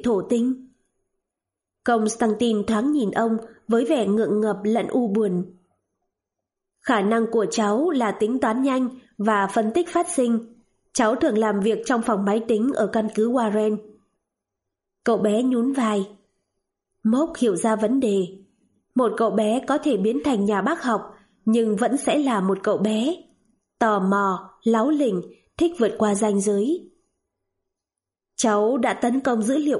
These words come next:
của bà ta." Cậu bé lại nhún vai. "Cách đây một tuần, Sasha, chị gái của Payot, vẽ một bức tranh, đưa cho cháu vào lúc nửa đêm, lúc tất cả bị dựng dậy vì cơn ác mộng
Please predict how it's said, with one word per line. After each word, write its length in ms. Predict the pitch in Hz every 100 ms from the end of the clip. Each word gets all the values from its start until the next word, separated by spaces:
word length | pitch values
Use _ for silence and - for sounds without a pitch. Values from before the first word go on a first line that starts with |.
| -
của 100 | 208
bà 180 | 208 190
ta." 360 | 226 240 247 - _ _ _ _ _ _ _ _ _ _ _ -
Cậu 160 | 226 208
bé 300 | 208 202 294
lại 200 | 285 190
nhún 260 | 208 226
vai. 340 | 262 240 220 202 - _ _ _ _ _ _ _ _
"Cách 160 | 285 269
đây 180 | 240 226
một 180 | 214 202
tuần, 260 | 208 202 190 190 - -
Sasha, 800 | - 240 220 233 214 214 - - -
chị 220 | 269 214
gái 240 | 214 233 320
của 160 | 233 226
Payot, 380 | 214 214 320 392 - - -
vẽ 280 | 233 226 302
một 200 | 262 196
bức 140 | 294 -
tranh, 260 | 240 220 214 - _ _ _ -
đưa 180 | 240 226
cho 180 | 233 220
cháu 320 | 233 202 294
vào 160 | 294
lúc 200 | 208 311
nửa 200 | 254 226
đêm, 400 | 170 214 226 226 - - _ _ _
lúc 220 | 240 320 330
tất 200 | 330 330
cả 200 | 247 196
bị 180 | 196 196
dựng 200 | 220 214
dậy 520 | 233 214 - - -
vì 340 | 202 220 196 196
cơn 180 | 240 214
ác 200 | 302 -
mộng 220 | 220